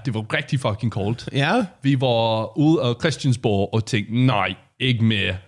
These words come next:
Speaker 1: Og så til Nyhavn. <laughs> Og så drinker nogle bajer. Vi har ikke sovet, og så bussen hjem. <laughs>
Speaker 2: Okay, altså du har kun været lige der i turiststrædet.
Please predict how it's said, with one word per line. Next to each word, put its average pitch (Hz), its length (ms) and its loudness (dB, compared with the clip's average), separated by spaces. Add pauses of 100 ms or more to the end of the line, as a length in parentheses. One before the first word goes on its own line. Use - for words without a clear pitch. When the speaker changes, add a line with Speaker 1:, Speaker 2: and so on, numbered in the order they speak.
(120)
Speaker 1:
Og 123 120 0
så 117 160 0
til 113 180 0
Nyhavn. 135 580 2 (200)
<laughs> - 0 - (280)
Og 240 100 4
så - 100 0 (140)
drinker 185 180 2
nogle 156 220 0
bajer. 156 440 0 (260)
Vi 107 100 -10
har 147 60 4
ikke 175 260 0
sovet, 143 440 2
og 117 140 0
så 131 120 0
bussen 123 420 -2
hjem. 98 220 -8 (360)
<laughs> - 300 -8
Speaker 2:
Okay, 135 380 2 (120)
altså 131 260 0
du 165 60 2
har 156 80 2
kun 175 220 2
været 165 260 4
lige 175 140 0
der 156 160 4
i 147 140 4
turiststrædet. 131 1400 2